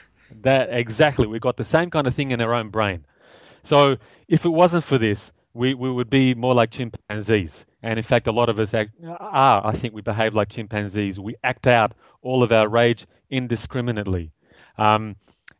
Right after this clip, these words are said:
however, a healthy person that has had nurturance, um,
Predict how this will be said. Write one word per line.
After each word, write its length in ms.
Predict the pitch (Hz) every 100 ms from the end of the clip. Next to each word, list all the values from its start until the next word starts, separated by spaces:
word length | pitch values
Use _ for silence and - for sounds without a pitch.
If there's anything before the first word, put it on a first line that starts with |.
| _ _ _
however, 460 | 117 135 139 131 120
a 40 |
healthy 360 | 104 151 151 135
person 400 | - 147 135 110
that 100 | 107
has 120 | 107
had 220 | 127 120
nurturance, 640 | 113 123 135 - 90 87 - _ _ _ _ -
um, 420 | 104 104 101